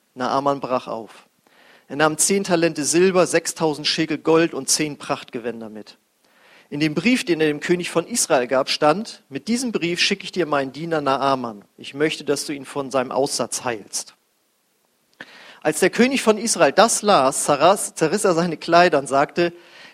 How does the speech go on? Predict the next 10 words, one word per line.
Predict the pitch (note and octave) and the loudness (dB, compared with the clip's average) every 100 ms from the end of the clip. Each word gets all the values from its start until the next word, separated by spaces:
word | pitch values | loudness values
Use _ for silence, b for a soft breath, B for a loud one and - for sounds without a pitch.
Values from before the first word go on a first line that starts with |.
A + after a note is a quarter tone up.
| - | -4
„Dieser | F#3 G#3+ | 4 4
Mann | G3 G#3 | 4 0
schickt | - A3 - | -2 -4 -4
mir | G#3 | 0
einen | F#3 G3 | 0 0
Aussätzigen, | G#3 B3 - D#3 - C3+ C3+ | 0 2 2 0 0 -6 -6
damit | D3+ E3+ | -4 -4
ich | F3 | -6
ihn | F#3 D#3+ | -4 0
heile. | A3+ C4+ B2+ A#2 | 2 2 -2 -8